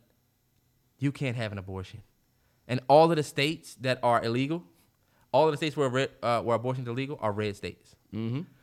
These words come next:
Speaker 1: It's not a coincidence.
Speaker 2: It's
Speaker 1: I'm
Speaker 2: not a coincidence.
Speaker 1: I don't go into the detail, but
Speaker 2: I'm not gonna get too crazy in it, but yeah, we get it.
Speaker 1: But, um,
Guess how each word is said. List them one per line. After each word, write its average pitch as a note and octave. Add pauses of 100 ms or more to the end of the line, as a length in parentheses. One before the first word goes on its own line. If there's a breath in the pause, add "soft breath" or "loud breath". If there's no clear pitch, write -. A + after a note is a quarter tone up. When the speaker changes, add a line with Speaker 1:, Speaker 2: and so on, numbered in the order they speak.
(220 soft breath)
Speaker 1:
It's G#3+
not C4
a -
coincidence. A#3+
Speaker 2:
It's -
Speaker 1:
I'm F#3+
Speaker 2:
not D#3+
a C#3
coincidence. B2+
Speaker 1:
I E3+
don't A3
go A#3
into A3
the G#3
detail, F3+
but A2+
Speaker 2:
I'm E3
not E3+
gonna E3
get C#3+
too D3+
crazy B2+
in A#2+
it, A2+
but B2
yeah, B2+
we B2+
get G#2
it. - (840 loud breath)
Speaker 1:
But, D3
um, C3+